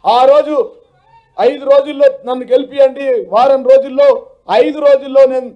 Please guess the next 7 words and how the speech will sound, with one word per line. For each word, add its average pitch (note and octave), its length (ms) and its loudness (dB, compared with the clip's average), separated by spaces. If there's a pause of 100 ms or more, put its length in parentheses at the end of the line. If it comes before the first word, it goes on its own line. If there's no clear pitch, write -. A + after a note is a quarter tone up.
(520)
పసుపోడు C4 440 0
తీసుకొస్తా, C4 500 -8
తీసుకురాకపోతే B3+ 960 -2 (500)
రైతు E4+ 300 0
ఉద్యమంలో C4+ 540 0
పాల్గొంటా" A3 500 -2
అన్నాడు. F3 220 -6